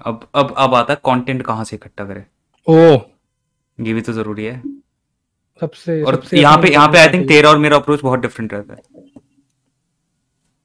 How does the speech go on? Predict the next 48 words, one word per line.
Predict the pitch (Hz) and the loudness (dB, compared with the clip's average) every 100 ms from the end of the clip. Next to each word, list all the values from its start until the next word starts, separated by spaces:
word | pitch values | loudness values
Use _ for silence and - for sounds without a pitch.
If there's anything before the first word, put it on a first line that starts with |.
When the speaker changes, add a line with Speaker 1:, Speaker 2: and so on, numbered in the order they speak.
| _ | _
Speaker 2:
I | 165 151 | 0 2
guess, | 143 - - - - | 0 -2 -18 -6 0
sort | 196 | 0
of। | 156 - _ _ _ | 0 -6 _ _ _
Speaker 1:
Sort | 120 | 2
of। | |
Speaker 2:
ओवरलैप | 190 202 208 | 4 6 4
भी | 196 | 4
होता | 202 196 | 4 2
है, | |
but | 185 165 _ | -2 -6 _
हाँ। | 170 139 - _ _ _ _ _ _ _ _ _ _ _ _ | -6 -6 -12 _ _ _ _ _ _ _ _ _ _ _ _
Speaker 1:
तेरा | 135 131 | 2 2
Speaker 2:
तो | |
Speaker 1:
क्या | 131 | 4
Speaker 2:
बता, | 180 | 2
Speaker 1:
अप्रोच | 160 | 0
है? | |
Speaker 2:
तेरा | 165 156 | -2 -2
बता, | 147 151 | -6 -8
फिर | - | -6
मैं, | 160 151 | -6 -8
नहीं, | 151 _ _ 196 | -14 _ _ 0
Speaker 1:
अ, | 170 | 4
Speaker 2:
तेरा | 175 170 | 4 4
Speaker 1:
मैं | 151 147 | 4 2
Speaker 2:
बता। | |
Speaker 1:
तो, | 139 143 139 123 127 - | 2 -2 -2 -8 -16 -14
अ, | - | -8
जो | 123 120 131 | -6 -4 -4
दिखता | 127 131 | -4 -2
है | 127 | -2
वो | 123 123 - | -2 -6 -10
फेंक | - 127 | -6 -2
देता | 131 143 | -2 -2
हूँ। | 147 135 | -4 -8
<laughs> | 143 - 156 170 _ _ 175 _ _ _ _ _ _ _ _ _ _ _ _ _ 165 | -12 -10 -12 _ _ _ _ _ _ _ _ _ _ _ _ _ _ _ _ _ -2
Speaker 2:
What | 165 | -2
do | 160 | 0
you | 160 | -2
mean? | 151 147 | -4 -6
Example? | 147 139 143 | -4 -6 -2
Speaker 1:
जो | 135 | 0
दिखता | 131 135 139 | 0 0 0
है | |
फेंक | 131 117 | 0 -2
देता | 117 131 | -2 -4
हूँ। | 156 | -6